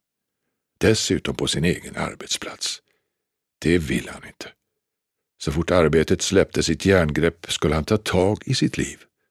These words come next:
Sofia såg förväntansfullt på honom. Han samlade sig och mötte åter hennes blick.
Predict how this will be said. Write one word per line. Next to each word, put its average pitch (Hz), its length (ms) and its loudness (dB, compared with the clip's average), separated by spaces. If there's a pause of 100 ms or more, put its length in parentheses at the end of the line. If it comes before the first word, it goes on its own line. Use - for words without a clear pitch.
(1040)
Sofia 71 440 0
såg 92 220 0
förväntansfullt 92 760 2
på 78 120 -2
honom. 78 220 -2 (960)
Han 90 120 0
samlade 95 440 6
sig 101 240 6
och 85 200 4
mötte 90 340 0
åter 80 280 0
hennes 82 280 0
blick. - 320 -4